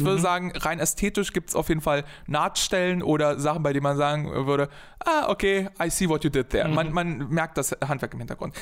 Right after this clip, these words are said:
Speaker 1: Eine Sache, die sie halt auch gemacht haben, und das ist ja vielleicht für viele Leute, für mich in gewisser Weise sicherlich auch, noch interessanter, ist, dass sie halt auch spielerisch ein paar Sachen versucht haben.
Speaker 2: Ja.
Speaker 1: Und hier ist, also hier funktioniert nicht alles für mich, muss ich ganz ehrlich sagen. Ähm,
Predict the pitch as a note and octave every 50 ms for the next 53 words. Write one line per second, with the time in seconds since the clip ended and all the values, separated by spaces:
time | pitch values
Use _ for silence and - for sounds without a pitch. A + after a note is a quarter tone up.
0 | - - - - - - A3 C#4 B3+ A#3+ A#3 A#3 - G#3+ G#3 G#3 G3+ F#3+ F#3 -
1 | - A3+ - - - B2+ A2+ A#2 - - - A#2 A2+ A#2+ C#3+ F3 F#3 - D3+ D3
2 | D3+ E3 D3+ D#3 - E3 D#3 D3+ D3 D3 D3+ - - - - A#2+ B2+ D3 D#3+ -
3 | - - - - - D3 C3+ C3 C3 C3 G#2+ - - - - - - - - -
4 | - F#3+ F3 F3+ D#3+ D3+ D3+ D#3 E3 - F3 E3+ D#3 - D3 C3 C#3+ D3 - -
5 | - - - - - C#3+ C#3 C3 D#3 - D#3 C#3+ C#3+ C#3 C#3 C3+ D3 C#3 C#3 C#3
6 | - - A2 - - - - - - - - - - C#3+ D3+ - - F3 F3+ E3+
7 | D3+ C#3+ D3 D3+ E3 D#3 - - - - - D#3+ D#3+ - - D#3 - - D#3+ D#3
8 | D3+ D3+ - - C#3+ C#3+ - - - - - - - - F3+ G3+ G3+ D3 A#2+ A#2+
9 | A#2+ - - - - - - - - - - - - C#3 - D3+ C#3+ D3+ - D3
10 | D#3 D#3 - D3+ C#3 C3 D3 E3+ - - - G3 F#3+ G3+ A3+ A#3+ A3+ - D#3+ C#3
11 | C3 B2+ D3 D3+ - - - - - _ _ _ _ - _ - - - - -
12 | - - F#3 F3+ F#3 - - G3 B3 B3+ - A3 A#3 - - - F3+ G3 F#3+ G#3
13 | F#3+ - - F3+ A3+ - A3+ A#3+ - B3 A#3+ A#3+ A#3 - G#3+ - - C#3+ C#3+ C3
14 | B2+ - - B2 A#2 - A2+ - B2 B2+ D3 D3 - D3+ D3 - - D3 D3 D3
15 | D3 - C3 B2+ B2+ B2 B2 - - - C#3 C#3 C#3 C#3+ D3